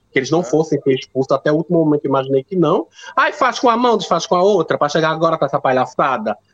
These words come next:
Speaker 1: Sinceramente, viu? Mas, enfim, superada essa edição, vamos agora aguardar, ver o que é que vem de reality por aí, se a gente vai chorar, se a gente vai sofrer, se vai ter raiva.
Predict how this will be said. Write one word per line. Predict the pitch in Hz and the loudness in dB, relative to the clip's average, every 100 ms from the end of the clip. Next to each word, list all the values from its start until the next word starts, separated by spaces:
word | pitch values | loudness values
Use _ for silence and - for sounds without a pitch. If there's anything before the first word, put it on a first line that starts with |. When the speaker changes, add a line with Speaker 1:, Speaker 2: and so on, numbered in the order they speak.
| _ - | _ -14
Speaker 1:
Sinceramente, | 131 - 156 214 175 131 143 143 127 | -8 -2 0 0 0 0 0 -2 0
viu? | 123 160 - _ _ _ _ _ _ 117 | 2 2 -2 _ _ _ _ _ _ -2
Mas, | 120 131 156 196 180 139 135 | 0 2 2 2 0 0 0
enfim, | 165 165 - 131 113 104 _ _ _ _ | 0 0 -2 0 0 -4 _ _ _ _
superada | - - 160 165 160 147 139 143 135 127 110 110 _ _ | -6 -2 0 0 0 0 0 0 -2 -2 -2 -4 _ _
essa | 127 131 139 135 | -2 0 0 0
edição, | 139 147 - 135 160 262 330 _ _ _ _ | 0 -6 -2 0 2 0 -2 _ _ _ _
vamos | 120 143 147 | 0 2 2
agora | 147 151 | 2 2
aguardar, | 151 156 143 113 117 147 | 2 0 -2 -2 0 0
ver | |
o | 147 | -2
que | |
é | 147 | -2
que | 139 | 0
vem | 139 | 0
de | 135 | 2
reality | 131 120 131 - - | 2 0 -2 -6 -2
por | 135 | 0
aí, | 131 113 143 | 2 2 0
se | 156 | 2
a | 143 | -2
gente | - | 0
vai | 139 | -4
chorar, | 135 147 139 131 | 0 0 2 0
se | 143 | -2
a | |
gente | 131 | -4
vai | 135 135 | -4 -2
sofrer, | 143 135 135 147 | -4 -4 -2 0
se | 165 | 0
vai | 160 | 0
ter | 175 | 0
raiva. | 120 113 117 139 | 0 -2 -2 -6